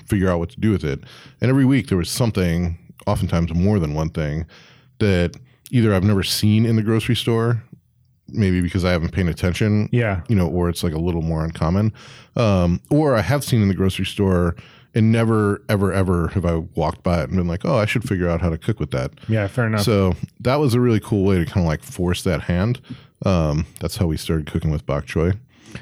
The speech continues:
Speaker 1: So.
Speaker 2: Well, I've since, I've, I've since in the past few years tried to kinda go around and eating a lot of cabbages and, like, uh, broccoli rabe or rapini. And, and it's things you see all the time. It's like, who buys, there's this one at the Harris Teeter I go to. There's this one section that's probably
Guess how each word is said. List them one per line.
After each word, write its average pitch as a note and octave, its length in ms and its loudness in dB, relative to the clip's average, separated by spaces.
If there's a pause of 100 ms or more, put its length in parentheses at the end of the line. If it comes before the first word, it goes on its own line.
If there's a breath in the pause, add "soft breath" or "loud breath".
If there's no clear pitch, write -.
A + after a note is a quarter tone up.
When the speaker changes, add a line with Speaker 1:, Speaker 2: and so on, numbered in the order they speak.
(240 loud breath)
Speaker 1:
So. - 300 -4 (100)
Speaker 2:
Well, D3 100 2
I've D3+ 60 0
since, A3 380 -2
I've, C#3 200 -2
I've C#3 140 -2
since F3 240 0
in D3 80 2
the C3 80 0
past B2+ 360 -2 (200)
few C3+ 280 -2
years G#2 300 0
tried A2 280 -2
to G2+ 60 -4
kinda G#2 260 -2
go G2 220 0
around G2 520 -2
and F#2+ 120 -6 (320 loud breath)
eating A2 360 0
a G2+ 40 0
lot G2 200 -2
of F#2 100 -10
cabbages D#3+ 640 0
and, A2+ 100 0
like, G2+ 380 -2 (400 loud breath)
uh, A2 120 0
broccoli B2 440 0
rabe B2 440 2
or A2 140 2
rapini. C#3 520 2
And, - 100 -2
and F3+ 220 -4
it's F3+ 100 -2
things G#3+ 280 -2
you F#3+ 100 2
see D#3+ 520 2
all C#3+ 220 0
the C3 80 -2
time. B2 540 0
It's A2+ 140 -4
like, A#2 180 0
who E3+ 240 0
buys, F3+ 440 0 (300 loud breath)
there's F3+ 160 0
this G#3+ 160 -2
one E3 280 0
at A2+ 120 -4
the A#2+ 80 -4
Harris B2 260 -2
Teeter A2 200 -2
I G#2 80 -2
go G2+ 100 -4
to. G#2+ 140 -6
There's A2 100 -2
this B2+ 80 0
one D3+ 200 0
section A#2 420 -2
that's G#2 100 -2
probably G2 300 -4